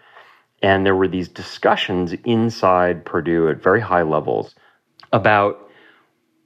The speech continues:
"What do we replace this with? You know, our, our profits are really gonna take a slide and we need to find something new." And they really liked that Contin coating system they'd come up with, the idea of a slow release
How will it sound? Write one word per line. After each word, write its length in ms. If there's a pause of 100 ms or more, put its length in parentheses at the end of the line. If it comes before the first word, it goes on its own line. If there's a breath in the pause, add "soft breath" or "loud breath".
(240)
"What 280
do 60
we 120
replace 500
this 260
with? 140 (140)
You 60
know, 60
our, 220
our 180 (240)
profits 520
are 40
really 200
gonna 160
take 200
a 60
slide 500
and 120
we 40
need 200
to 40
find 280
something 340
new." 400
And 300
they 160
really 260
liked 300
that 240
Contin 640
coating 560
system 420
they'd 220
come 180
up 180
with, 180
the 120
idea 180
of 80
a 60
slow 480
release 680